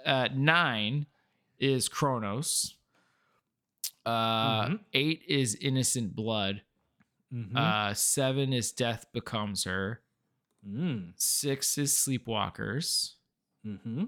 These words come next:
Speaker 1: Five is Candyman.
Speaker 2: Right.
Speaker 1: Four is Army of Darkness.
Speaker 2: Mm-hmm.
Speaker 1: Three is Dead Alive.
Speaker 2: Uh-huh.
Speaker 1: Uh,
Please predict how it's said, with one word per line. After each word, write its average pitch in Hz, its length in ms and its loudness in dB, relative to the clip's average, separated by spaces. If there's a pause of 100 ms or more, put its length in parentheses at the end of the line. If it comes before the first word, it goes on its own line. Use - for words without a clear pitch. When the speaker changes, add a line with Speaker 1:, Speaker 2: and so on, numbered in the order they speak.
(160)
Speaker 1:
Five 117 400 0
is 123 120 -2
Candyman. 104 760 -4 (540)
Speaker 2:
Right. 107 320 -8 (840)
Speaker 1:
Four 135 280 2
is 131 120 0
Army 127 300 0
of 135 100 -2
Darkness. 104 760 -2 (440)
Speaker 2:
Mm-hmm. - 220 -6 (400)
Speaker 1:
Three 123 340 2
is 120 160 0
Dead 113 220 -2
Alive. 98 600 -4 (1000)
Speaker 2:
Uh-huh. 175 180 -10 (180)
Speaker 1:
Uh, 107 300 0